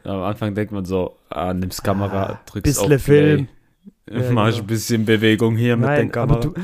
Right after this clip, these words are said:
Speaker 2: allein die Einstellungen für die Kamera, damit die auf, also was Licht und sowas angeht, allein schon, damit das Bild schön aussieht und sowas. Du
Speaker 1: Ja,
Speaker 2: musst
Speaker 1: ja.
Speaker 2: ja, du musst ja drauf achten, dass die, diese iso-Werte und sowas ein-, so auf diese, auf die, auf die Lichter angepasst sind und sowas.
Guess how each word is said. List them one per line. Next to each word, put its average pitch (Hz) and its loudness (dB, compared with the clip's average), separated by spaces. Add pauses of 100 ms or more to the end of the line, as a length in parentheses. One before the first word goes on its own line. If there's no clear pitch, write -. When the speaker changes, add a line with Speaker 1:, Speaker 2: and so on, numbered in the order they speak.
(140)
Speaker 2:
allein 156 4
die 160 6
Einstellungen 147 2
für - -8
die 123 -4
Kamera, 143 2
damit 135 0
die 147 -4
auf, - -2 (140)
also 123 -2
was - -2
Licht 127 -2
und 117 2
sowas 110 -10
angeht, 113 -8
allein 110 -8
schon, 117 -6
damit 120 -4
das 123 -6
Bild 147 0
schön 113 -2
aussieht 117 -6 (840)
und 123 -8
sowas. 117 -6
Du 90 -6
Speaker 1:
Ja, - 0
Speaker 2:
musst 156 0
Speaker 1:
ja. - -
Speaker 2:
ja, 147 0 (160)
du 131 -6
musst - -2
ja 131 2
drauf 123 0
achten, 135 -6
dass 123 -8
die, 117 -6
diese 123 -8
iso-Werte 123 0
und 117 -4
sowas 120 -4
ein-, 127 -4
so 131 -2
auf 127 -2
diese, 120 -4 (340)
auf - -6
die, 117 -8
auf 120 -4
die 123 -4
Lichter 123 -4
angepasst 123 -2
sind 113 -4
und 113 -2
sowas. 113 -4